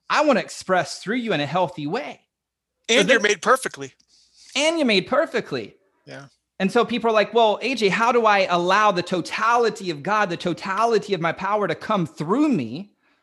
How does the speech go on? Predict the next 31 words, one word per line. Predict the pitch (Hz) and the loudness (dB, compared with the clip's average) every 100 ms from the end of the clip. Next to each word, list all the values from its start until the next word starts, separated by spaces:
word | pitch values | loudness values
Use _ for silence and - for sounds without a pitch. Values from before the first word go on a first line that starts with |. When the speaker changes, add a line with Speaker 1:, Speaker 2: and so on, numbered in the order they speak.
| - | -6
Speaker 1:
without | 175 180 202 196 | -4 0 2 2
it | 180 | -2
causing | 180 214 233 190 190 | -2 2 2 2 -2
chaos | 147 214 202 175 170 | -2 0 2 2 0
and | 170 | -6
destruction?" | 143 - - - - 113 - _ _ _ _ _ _ _ _ _ _ _ _ | -10 -6 -8 -8 -10 -12 -12 _ _ _ _ _ _ _ _ _ _ _ _
The | 151 | -8
game's | 143 240 196 | -4 -2 -2
really | 202 151 | -2 -4
simple. | - 226 226 135 - - _ _ _ _ _ _ _ _ _ - | -4 -4 -4 -6 -10 -14 _ _ _ _ _ _ _ _ _ -6
You | 175 | 0
have | 202 214 | 2 0
values | 147 170 196 214 180 127 120 | 0 0 2 2 2 -2 -4
that | 143 143 | -8 -4
govern | 160 160 147 | -4 -2 -4
your | 131 | -4
life. | 123 143 120 - - - _ _ _ _ _ _ _ - | -4 -6 -8 -12 -20 -20 _ _ _ _ _ _ _ -6
And | 170 165 | -2 0
you | 220 | 0
have | 208 196 170 | 0 0 0
the | 160 | -2
ability | 131 180 202 180 165 | -2 0 0 0 -4
to | 139 147 | -6 -6
choose | 139 - 214 196 151 | -6 -8 -4 -4 -4
to | - | -6
walk | 135 151 190 190 | -4 2 2 2
in | 160 | -2
integrity | 139 127 - 214 196 180 - 123 110 _ _ | -4 -4 -4 -6 -4 -4 -6 -12 -12 _ _
with | 143 180 175 | -4 -4 -4
those | 139 139 127 | -6 -6 -4
values. | 131 170 190 156 117 - - - - | -2 0 2 0 -6 -14 -20 -20 -20